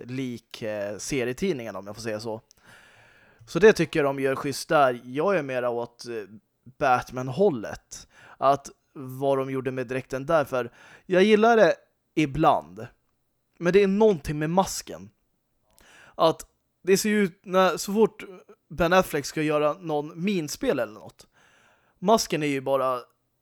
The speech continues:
stor och klumpig, känns det som. Ja, och han får inte det här, han ska ju gö-, dra något smile eller han ska se seriös ut. Det finns inget,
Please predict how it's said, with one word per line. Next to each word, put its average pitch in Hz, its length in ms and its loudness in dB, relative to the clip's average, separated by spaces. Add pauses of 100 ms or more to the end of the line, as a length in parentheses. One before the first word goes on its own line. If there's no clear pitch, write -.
(140)
stor 165 540 -6
och 165 140 -14
klumpig, 185 560 0
känns 139 240 -4
det 127 60 -14
som. 131 260 -4
Ja, 185 480 8
och - 340 0
han 196 100 8
får 202 160 6
inte 190 220 2
det 165 60 4
här, 151 300 4
han 170 200 2
ska 165 180 -2
ju 151 220 -2
gö-, 165 240 2
dra 156 180 0
något 147 160 -6
smile 196 320 2 (120)
eller 139 60 2
han 143 120 0
ska 139 140 -10
se 147 160 -2
seriös 165 560 2
ut. 120 240 -10 (320)
Det 202 80 0
finns 254 280 0
inget, 165 540 -2